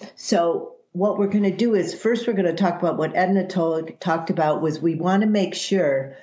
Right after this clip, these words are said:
that we're not twisting. The movements don't work if you're twisting to the fifth finger or twisting to the thumb. You have to have a unit here, and everything, again, has to be in that mid-range. So you're always checking for the student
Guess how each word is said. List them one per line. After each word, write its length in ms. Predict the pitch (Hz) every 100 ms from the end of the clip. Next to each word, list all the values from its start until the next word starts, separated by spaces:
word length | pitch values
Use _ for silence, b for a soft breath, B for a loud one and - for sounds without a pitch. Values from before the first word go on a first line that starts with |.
| B _
that 180 | 175 -
we're 160 | 170 165
not 300 | 156 - -
twisting. 640 | 165 147 147 - - - _ -
The 140 | 165
movements 640 | 185 240 247 247 240 -
don't 300 | 190 180 175
work 300 | 165 185 190
if 180 | 185 -
you're 120 | 147
twisting 600 | - 151 151 - 139 127
to 140 | - 143
the 140 | 117
fifth 340 | - 202 196 208
finger 380 | 214 208 202 -
or 240 | 156 151
twisting 460 | - 135 - 139 135
to 120 | 113
the 160 | 117
thumb. 320 | 110 131 123 - B B -
You 220 | 185 220
have 380 | 214 208 202 -
to 100 | 165
have 200 | 160 139
a 80 | 131
unit 460 | 139 190 202 202
here, 260 | - 190 185
and 280 | - 147 -
everything, 640 | 156 180 175 185 180 170 B B B -
again, 420 | 170 180 160 139
has 300 | 135 147 143
to 60 | 165
be 200 | 160 156
in 100 | 147
that 220 | 151 -
mid-range. 680 | 165 156 123 139 135 - - B B
So 160 | - 185
you're 220 | 165 165
always 440 | 175 190 254 208
checking 520 | - - 208 202 175 -
for 120 | 170
the 140 | 139
student 640 | 151 - 180 165 160 -